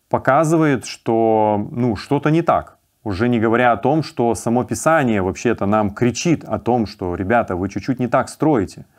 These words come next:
И моментами вы совсем не так строите. Вы берете правильные материалы, но строите не так. В моей жизни была такая история интересная, когда один мой замечательный друг, э, пастор, епископ,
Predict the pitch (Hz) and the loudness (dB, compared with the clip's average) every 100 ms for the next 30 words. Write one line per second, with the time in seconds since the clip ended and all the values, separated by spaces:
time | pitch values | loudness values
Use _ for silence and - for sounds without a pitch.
0 | _ - - - 107 104 107 131 127 127 | _ -20 -16 -2 0 2 2 0 0 0
1 | 117 117 135 - 196 185 123 110 98 - | 2 0 -2 -2 0 2 2 0 -2 -4
2 | 98 82 - 90 98 107 127 123 - 135 | -4 -4 -6 -6 -2 2 0 0 0 0
3 | 135 117 110 113 110 151 143 113 - - | 2 0 0 0 2 2 2 -2 -8 -20
4 | - 120 107 143 147 135 135 135 120 78 | -6 -4 -2 2 2 0 -2 0 0 -2
5 | - _ _ _ _ _ _ _ _ - | -4 _ _ _ _ _ _ _ _ -4
6 | 117 143 143 208 190 135 139 139 131 139 | 0 2 4 4 4 2 2 2 0 2
7 | 135 131 - 185 190 131 117 120 120 117 | 2 0 0 2 2 2 0 0 0 0
8 | 135 131 117 110 127 127 120 - - _ | -4 -2 -2 2 4 2 -2 -14 -20 _
9 | _ 113 107 147 135 127 110 120 110 143 | _ -2 2 2 4 2 2 2 2 2
10 | 131 123 110 127 185 - _ _ - _ | 2 0 2 2 2 -2 _ _ -20 _
11 | - 110 107 131 151 156 185 175 127 123 | -2 0 2 2 2 2 -2 -2 -2 -4
12 | 104 139 165 - 175 | 0 -2 0 -2 -4